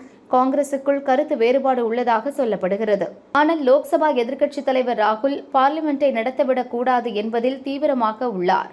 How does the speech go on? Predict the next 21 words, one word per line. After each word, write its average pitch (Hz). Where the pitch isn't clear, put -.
அதே 254
சமயம் 269
ராஜ்யசபா 254
எதிர்க்கட்சித் 262
தலைவராக 247
இருக்கும் 262
காங்கிரசின் 269
தேசிய 262
தலைவர் 247
மல்லிகார்ஜுன 247
கார்கே 214
சபையை 302
முடக்குவதில் 269
அவ்வளவு 262
தீவிரம் 277
காட்டவில்லை. 208
இதனால் 262
ராஜ்யசபாவில் 269
சில 294
மசோதாக்கள் 269
நிறைவேற்றப்பட்டன. 220